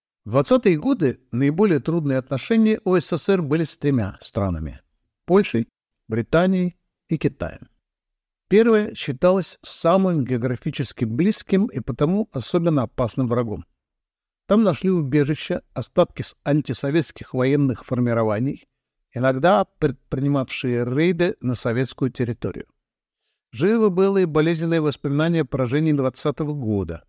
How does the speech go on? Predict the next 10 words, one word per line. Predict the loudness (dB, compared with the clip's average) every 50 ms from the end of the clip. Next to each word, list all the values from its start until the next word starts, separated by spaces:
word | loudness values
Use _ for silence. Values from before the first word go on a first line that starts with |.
| _ _ _ _ _ _ _ _
В | -2
Москве | -2 -2 0 2 4 4 4 4 2 _
бдительно | -6 -4 -4 -2 -4 -2 0 0 2 2 2
следили | 0 -2 0 0 0 0 2 0 0 0 -2 -4 -8 _ _ _ -8
за | -4 -2 -2
польской | 0 0 2 0 0 0 -2 -4 -4 -4 -4 -4
внешней | -4 0 2 2 2 2 0 -2 -4 -6
и | -4 -4 -4
внутренней | -2 -2 -2 -2 -2 -2 -2 -2 -2 -2
политикой, | _ -2 -2 -2 -2 -4 -8 -10 -8 -8 -8 -8 -10